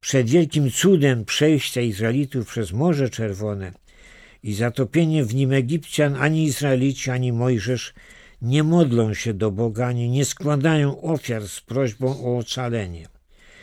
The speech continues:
Wierzą, że Bóg za nich myśli i planuje. Po ocaleniu Mojżesz razem z Izraelitami śpiewali taką pieśń ku czci Pana.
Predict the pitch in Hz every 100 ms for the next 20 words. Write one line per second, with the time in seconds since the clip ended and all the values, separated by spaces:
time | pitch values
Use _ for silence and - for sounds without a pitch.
0 | - - _ 104 123 143 123 151 143 98
1 | 120 117 180 - 110 147 143 131 - 113
2 | 156 - 160 160 139 - 147 156 180 131
3 | 92 78 - - - _ _ - - -
4 | - - 139 127 - 117 139 147 143 170
5 | 139 107 117 127 110 143 127 123 123 107
6 | 123 101 120 110 110 113 117 104 120 120
7 | 135 147 - - - _ - - 131 117
8 | 135 143 135 - 131 135 131 127 - 131
9 | 143 123 120 107 - 117 - - 113 -
10 | 110 101 101